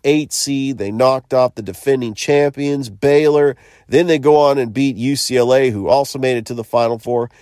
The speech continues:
And they beat their longtime rival, the Duke Blue Devils, who, which seemed with Coach K, had stability. They had the N B A players,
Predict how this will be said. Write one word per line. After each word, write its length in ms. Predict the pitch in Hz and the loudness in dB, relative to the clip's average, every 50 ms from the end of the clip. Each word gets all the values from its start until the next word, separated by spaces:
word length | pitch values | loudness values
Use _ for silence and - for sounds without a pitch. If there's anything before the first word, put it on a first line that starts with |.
| _ _ - | _ _ -4
And 140 | - 156 180 | -2 0 2
they 120 | 190 180 | 2 0
beat 320 | 160 135 190 226 254 - | 0 -2 -4 -4 -4 0
their 180 | - 165 143 127 | 0 2 2 2
longtime 840 | 120 117 120 131 151 170 185 190 170 - 147 160 160 165 170 165 | 0 0 0 2 2 2 2 0 -2 -2 0 2 2 2 2 0
rival, 460 | 143 131 127 131 143 151 147 123 113 101 | -2 -2 0 0 0 0 -2 -2 -6 -6
the 120 | 101 101 | -8 -6
Duke 280 | 98 120 139 156 151 - | -4 -4 -4 -4 -4 -6
Blue 260 | - 120 135 143 156 | -4 -2 0 0 2
Devils, 500 | 135 113 107 101 95 92 90 90 92 - _ _ _ _ _ _ _ _ - | 2 2 2 0 -2 -4 -8 -10 -12 -16 _ _ _ _ _ _ _ _ 2
who, 240 | 143 151 143 139 107 - | 4 4 4 4 2 0
which 300 | - 127 139 156 147 - | -2 -2 -2 -2 -2 -2
seemed 520 | - - - 156 190 240 226 190 170 147 | -4 -4 -2 -2 -2 -2 -2 -2 -4 0
with 220 | 120 131 127 - | 0 0 0 0
Coach 360 | - - 151 160 180 160 - - | -2 0 0 2 2 0 -4 -4
K, 480 | - 143 143 160 160 139 117 107 98 - _ _ _ _ _ _ | 0 2 2 2 2 2 0 -2 -6 -10 _ _ _ _ _ _
had 340 | - 117 127 143 165 170 | -2 2 2 2 2 2
stability. 760 | - - - 170 151 147 156 160 165 160 160 156 156 160 165 - _ _ _ _ _ | 0 -2 -2 -2 0 2 4 4 4 2 2 0 0 -2 -4 -8 _ _ _ _ _
They 140 | - 104 101 | -6 -6 -4
had 340 | 73 - 131 135 151 160 151 | -2 0 2 2 2 2 0
the 120 | 156 - - | -2 -2 0
N 160 | 131 147 151 | 0 0 2
B 160 | 143 143 143 | 0 0 2
A 120 | 147 143 147 | 4 2 2
players, 680 | 139 - 139 143 143 143 139 139 139 143 143 - - | 2 0 2 2 4 4 4 4 2 2 -2 -6 -10